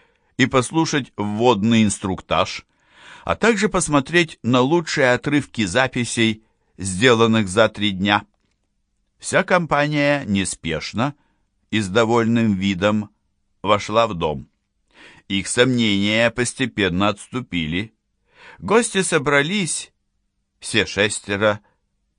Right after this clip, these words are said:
полностью отрезанные от мира. «Это не афера!» никакого обмана.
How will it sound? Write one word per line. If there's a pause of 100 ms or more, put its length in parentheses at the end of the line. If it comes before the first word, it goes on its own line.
(220)
полностью
отрезанные
от
мира. (1000)
«Это
не
афера!» (920)
никакого
обмана.